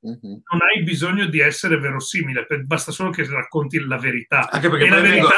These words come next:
Speaker 2: di solito è incredibile.
Speaker 3: esatto, vengono fuori delle storie partico-, pazzesche che se uno scrivesse semplicemente lasciandosi andare alla fantasia non le scriverebbe così. La realtà supera la fantasia, o meglio,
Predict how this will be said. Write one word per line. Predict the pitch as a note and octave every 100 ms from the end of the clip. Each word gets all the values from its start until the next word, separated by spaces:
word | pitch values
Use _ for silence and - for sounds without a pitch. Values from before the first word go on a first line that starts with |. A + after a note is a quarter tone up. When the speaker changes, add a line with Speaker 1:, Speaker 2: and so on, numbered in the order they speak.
| A3
Speaker 2:
di |
solito | - - F#3 E3+
è |
incredibile. | D3 C#3 B2 A#2 A#2+ -
Speaker 3:
esatto, | D#3 D#3 C3+ C#3+
vengono | D#3+ F3+
fuori | F3 F3 D#3
delle | F3
storie | F3 F#3 G3+
partico-, | G3 D3+ - E3 D#3+ -
pazzesche | C#3+ - F3 E3 C3+ C3+
che | C#3
se | C#3 E3+
uno | A3
scrivesse | - - D#3+ E3+ C#3+ B2 - B2+ A#2
semplicemente | - A#2+ C3 - F#3+ G3
lasciandosi | D3 - D3 C#3 D#3+
andare | E3 C#3
alla | C3 C3+
fantasia | D#3+ E3 F3+ F#3
non | G3 F3 F#3+
le | G#3+
scriverebbe | - D#3 C#3+ C3+ E3 D#3
così. | A#2+ A#2 C#3 A2+ - - -
La | C3
realtà | D3 D#3 D#3 G3+
supera | - F#3+ G3 G#3
la | E3
fantasia, | C#3 D3+ D#3+ C3 A#2 D#3+ C3 A#2+
o |
meglio, | C#3+ C3